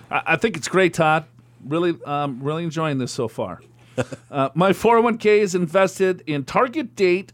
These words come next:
twenty thirty-five. Over time, the fund, uh, will automatically continue increasing percentage in bonds yearly by the glide path, thus limiting and slowing the growth.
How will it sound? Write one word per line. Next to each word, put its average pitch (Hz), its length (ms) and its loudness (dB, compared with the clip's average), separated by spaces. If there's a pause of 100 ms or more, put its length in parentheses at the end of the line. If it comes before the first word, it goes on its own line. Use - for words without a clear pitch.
(140)
twenty 196 280 0
thirty-five. 156 800 0 (160)
Over 170 200 2
time, 190 340 2
the 170 100 0
fund, 190 560 0 (500)
uh, 156 180 4
will 156 200 2
automatically 214 560 2
continue 170 480 0
increasing 156 480 -4
percentage 127 460 -2
in 113 80 -2
bonds 175 360 0
yearly 139 400 0
by 123 220 -2
the 110 80 -4
glide 165 360 -4 (160)
path, 165 440 -6
thus 147 460 0
limiting 170 560 0
and 127 200 0
slowing 233 760 2
the 170 240 0
growth. 143 460 0